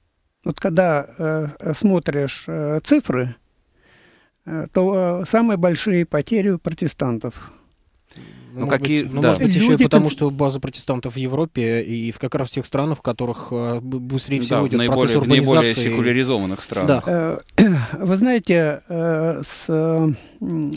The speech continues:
Speaker 1: секуляризацией, э, ничего не понятно. Всё непонятно.
Speaker 2: То есть
Speaker 1: Вот
Speaker 2: вообще,
Speaker 1: она
Speaker 2: вообще есть ли она?
Speaker 1: Есть ли она, потому что она,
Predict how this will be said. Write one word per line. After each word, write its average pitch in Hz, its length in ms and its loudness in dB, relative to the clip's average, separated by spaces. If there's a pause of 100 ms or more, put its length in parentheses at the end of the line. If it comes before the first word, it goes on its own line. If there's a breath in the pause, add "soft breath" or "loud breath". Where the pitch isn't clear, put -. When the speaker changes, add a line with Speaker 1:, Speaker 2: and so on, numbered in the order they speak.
Speaker 1:
секуляризацией, 208 1400 0
э, 175 880 -4 (960 loud breath)
ничего 208 400 2
не 202 100 0
понятно. 151 540 0 (440 loud breath)
Всё 254 200 8
непонятно. 147 600 0 (480)
Speaker 2:
То 120 60 0
есть 110 100 0
Speaker 1:
Вот - 120 4
Speaker 2:
вообще, 196 160 8
Speaker 1:
она 208 160 2
Speaker 2:
вообще 123 300 0
есть 120 280 -2
ли 92 80 -6
она? 82 320 -8
Speaker 1:
Есть 180 300 2
ли 175 100 2
она, 147 220 2
потому 175 320 -2
что - 160 -8
она, 165 340 0